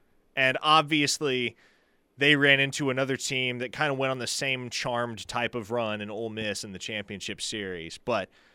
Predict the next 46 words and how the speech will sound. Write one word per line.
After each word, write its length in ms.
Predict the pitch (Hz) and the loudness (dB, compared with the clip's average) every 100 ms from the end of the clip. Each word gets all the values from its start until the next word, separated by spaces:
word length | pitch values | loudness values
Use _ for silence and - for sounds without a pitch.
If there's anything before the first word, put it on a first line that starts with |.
| _ _ _ | _ _ _
watching 420 | 110 170 - 190 | 4 4 4 2
O 220 | 160 151 | 2 4
U 220 | 151 147 131 | 2 2 2
baseball, 720 | 123 127 - - 90 80 - _ | 2 0 -2 -2 -4 -6 -16 _
especially 640 | 104 104 - 147 143 151 139 | -4 -2 2 2 2 0 0
in 80 | 127 | 0
the 80 | 110 | 0
month 300 | 117 127 123 | 0 0 -2
of 80 | |
June 400 | 101 107 95 78 - | -4 -6 -6 -8 -4
back 260 | 113 107 - | 0 0 -2
in 140 | 98 | -8
twenty 280 | - 107 101 | -10 -8 -8
twenty-two, 640 | - 101 95 - 92 80 - _ _ _ _ _ | -8 -10 -10 -10 -10 -10 -14 _ _ _ _ _
was 280 | 101 107 95 | -4 -2 -2
so 640 | - - 131 135 151 139 | -2 -2 -2 2 2 2
much 460 | 135 120 117 - - | 0 0 0 -2 -10
fun 400 | - 117 113 107 | -6 -4 -4 -4
because 500 | 95 92 110 104 - | -8 -6 -6 -6 -6
you 80 | 101 | -8
just 300 | 147 214 - | -4 -4 -4
knew 420 | 120 156 214 190 | 0 4 6 8
they 160 | 160 151 | 8 8
were 160 | 143 | 8
gonna 280 | 135 135 120 | 8 4 4
get 180 | 107 107 | 2 2
it 180 | 95 87 | 0 -4
done. 300 | 95 76 - _ _ _ _ | -6 -6 -20 _ _ _ _
Weren't 220 | 113 170 | 0 0
sure 360 | - 226 220 196 | 0 0 2 4
how, 500 | 180 160 151 143 151 _ - _ _ | 4 6 6 4 2 _ -20 _ _
and 500 | 120 120 117 113 110 | 0 4 4 4 0
there 200 | 113 120 | 0 0
were 120 | 139 | 2
some 200 | 139 160 | 0 -4
theatrics, 960 | 143 175 147 139 135 - 139 127 - - | -6 0 4 4 4 2 -2 -2 -4 -6
there 140 | 113 | -4
was, 200 | 117 139 - | -4 -4 -6
uh, 180 | 135 139 | -8 -4
there, 160 | 147 | -4
there 100 | 139 156 | 0 -2
was 100 | - | -2
some 160 | 180 | -6
drama 600 | 143 143 131 131 131 123 | 0 2 4 2 2 0
at 100 | 117 | 0
times, 540 | - 110 101 98 98 | -4 -8 -6 -6 -8